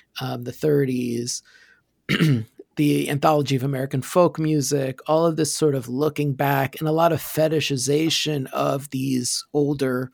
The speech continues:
materials. Um, so again, my sort of goal is to look at these musicians as being of their time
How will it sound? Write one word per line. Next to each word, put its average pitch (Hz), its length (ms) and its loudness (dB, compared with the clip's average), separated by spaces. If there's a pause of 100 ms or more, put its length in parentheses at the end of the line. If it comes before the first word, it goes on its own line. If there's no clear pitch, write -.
(360)
materials. 139 800 -2 (680)
Um, 127 420 -6 (1080)
so 165 800 4 (1400)
again, 175 300 2
my 165 260 2
sort 160 260 2
of 143 120 0
goal 160 220 4
is 156 100 0
to 139 120 0
look 151 240 2
at 147 80 2
these 135 200 -2
musicians 143 520 -2
as 135 160 0
being 143 480 0
of 139 220 -2
their 127 160 -2
time 131 720 -2